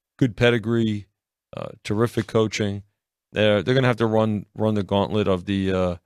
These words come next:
the rest of the Big East schedule and the, uh,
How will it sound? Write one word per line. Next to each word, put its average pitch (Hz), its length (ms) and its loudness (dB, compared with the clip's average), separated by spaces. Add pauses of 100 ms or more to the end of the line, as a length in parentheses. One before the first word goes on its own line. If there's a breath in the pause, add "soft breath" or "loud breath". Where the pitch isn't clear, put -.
(260)
the - 80 -8
rest 104 280 0
of 98 60 -6
the 95 80 -4
Big 101 220 -2
East 104 180 -2
schedule 101 520 -2
and 92 380 -4
the, 87 380 -2
uh, 85 260 -4